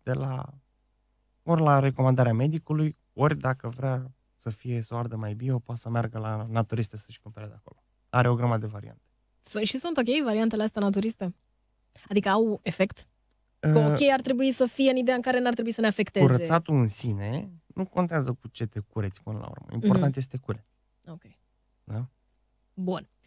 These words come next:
Speaker 2: Hai să demontăm niște mituri în
Speaker 1: Hai.
Speaker 2: această dimineață, acum la nouă și patruzeci și două de minute. <clears throat> Primul mit pe care l-am găsit, detartrajul face rău dinților.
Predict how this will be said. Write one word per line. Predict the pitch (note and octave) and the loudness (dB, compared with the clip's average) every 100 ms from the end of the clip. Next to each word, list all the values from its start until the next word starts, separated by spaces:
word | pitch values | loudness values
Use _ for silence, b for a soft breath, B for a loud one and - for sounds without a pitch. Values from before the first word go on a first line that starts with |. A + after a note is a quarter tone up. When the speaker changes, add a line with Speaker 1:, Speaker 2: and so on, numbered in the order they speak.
| _ | _
Speaker 2:
Hai | - F#4+ | -2 0
să | F#4+ | 0
demontăm | D#4+ D4 C4+ C#4+ | 0 2 2 4
niște | B3+ - F#3 | 2 2 0
mituri | D#3+ - - _ - | -2 -10 -18 _ -6
în | F#3 | 0
Speaker 1:
Hai. | G3 | 0
Speaker 2:
această | F#3+ F#3 G3 F3+ F3 E3+ | 0 -2 0 0 -2 -4
dimineață, | D3 C#3+ G#3+ A#3 | -6 -2 -2 0
acum | F#3+ G#3+ | 0 0
la | F#3+ | 2
nouă | G#3 G#3+ F#3+ | 2 2 2
și | F3 | 0
patruzeci | A3 G#3+ G3 F3+ F3 | -2 -2 -2 -4 -4
și | D#3+ | -4
două | D#3+ A2+ | -4 -6
de | C#3 | -10
minute. | C#3 G#3+ D4+ D4+ D4+ _ _ - | 0 2 2 0 -2 _ _ -2
<clears throat> | F#4 A#3 G3 - | 0 0 -2 -12
Primul | F4+ B3+ | 0 4
mit | A3 G3+ | 4 2
pe | E3 | -2
care | C#3 | -4
l-am | D#3+ F3 | -2 0
găsit, | F#3 G#3 D#4 - b b b b | 0 0 -4 -8 b b b b
detartrajul | B3+ D4+ A#3+ A3+ C4+ C4+ B3 | -2 2 0 2 2 2 0
face | A3+ A3 G3 | 0 -2 2
rău | F#3 | 2
dinților. | E3+ D#3 D3 C3 - - | 0 -4 -8 -12 -14 -20